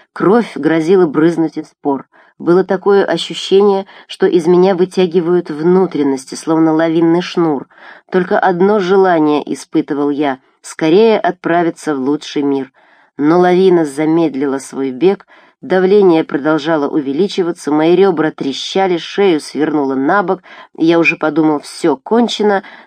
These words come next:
но на мою лавину вдруг упала другая и разбила её на части. С отчётливым «Чёрт с тобой!» лавина выплюнула меня. У Здарского было восемьдесят переломов,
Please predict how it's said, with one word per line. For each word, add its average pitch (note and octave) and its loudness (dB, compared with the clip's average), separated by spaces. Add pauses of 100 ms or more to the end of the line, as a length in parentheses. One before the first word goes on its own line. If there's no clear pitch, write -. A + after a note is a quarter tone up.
но D3+ 2
на D#3+ 4
мою D#3+ 4
лавину D3+ 0
вдруг D3 -6
упала C#3+ -2
другая D#3+ -2 (200)
и E3 0
разбила D3+ 0
её D3+ 0
на D3 -4
части. - -8 (180)
С - -12
отчётливым D#3 0
«Чёрт G3 -2
с - -16
тобой!» G3+ 2 (240)
лавина D#3 2
выплюнула C#3 -2
меня. C3+ -6 (840)
У C#3+ -6
Здарского C#3+ -4
было C#3 -2
восемьдесят F3+ -4
переломов, D3+ 0